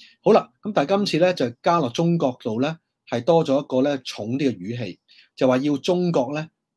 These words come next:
去咧勸服搞掂俄羅斯。咁即係好似講到咧俄羅斯而家咧唔就範，或者咧喺度嘅入侵咧，中國係有，誒，一個支撐嘅作用，係所以咧中國咧需要咧係叫俄羅斯停火。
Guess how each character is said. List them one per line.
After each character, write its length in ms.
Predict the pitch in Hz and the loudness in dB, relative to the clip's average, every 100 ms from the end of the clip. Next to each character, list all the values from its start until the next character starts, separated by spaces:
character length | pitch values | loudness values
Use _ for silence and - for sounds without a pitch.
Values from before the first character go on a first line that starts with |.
| - | -4
去 60 | 131 127 | 0 2
咧 160 | 151 | 2
勸 240 | 131 131 123 | 0 0 -2
服 140 | 113 | -8
搞 240 | - 110 147 | -8 -6 -6
掂 140 | 120 98 | -6 -8
俄 60 | |
羅 120 | 82 - | -12 -10
斯。 160 | - | -4
咁 440 | 131 - _ - 180 | -4 -4 _ -6 2
即 80 | 247 | 4
係 80 | |
好 80 | 208 | 2
似 80 | 190 | 0
講 200 | 156 175 | -2 0
到 120 | 175 | 2
咧 120 | 160 180 _ _ _ | 2 0 _ _ _
俄 120 | 117 | -6
羅 120 | 113 117 | -4 -4
斯 160 | - 165 | -2 0
而 60 | |
家 160 | 127 170 | 2 2
咧 180 | 175 170 - | 2 0 -6
唔 160 | 107 | -10
就 100 | 117 117 | -6 -4
範， 240 | 117 120 | -4 -4
或 120 | 113 110 | -4 -4
者 140 | 135 | -2
咧 100 | 165 | 0
喺 140 | 147 151 | 0 0
度 60 | 127 120 | -2 -4
嘅 160 | - 226 | -8 -8
入 80 | - | -6
侵 220 | 170 160 | -4 -2
咧， 160 | 160 165 _ _ _ | -4 -8 _ _ _
中 240 | - 175 | 0 0
國 140 | 165 123 | 0 -4
係 100 | 113 | -4
有， 280 | 107 131 143 _ _ _ _ _ _ _ - | -4 -6 -6 _ _ _ _ _ _ _ -14
誒， 340 | 113 107 101 - _ - - | -12 -12 -14 -20 _ -20 -8
一 80 | 180 | -4
個 160 | - | -2
支 240 | - - 180 175 | -4 -4 -4 -4
撐 400 | - 131 160 151 | -4 -4 -4 -2
嘅 100 | 127 | -4
作 140 | 117 | -4
用， 160 | 98 95 _ - _ | -8 -12 _ -20 _
係 100 | 123 | -4
所 140 | 127 170 | 0 2
以 40 | |
咧 120 | 165 | 2
中 160 | 165 160 | 2 0
國 140 | 139 131 | 0 0
咧 120 | 135 | 0
需 200 | - 147 | -2 0
要 100 | 123 | 2
咧 160 | 131 143 _ _ - | 0 -2 _ _ -8
係 120 | 117 | -4
叫 120 | 131 | -2
俄 120 | 117 | -2
羅 80 | 92 | -4
斯 120 | - 139 | -6 -8
停 180 | 113 87 | -10 -12
火。 220 | 98 | -14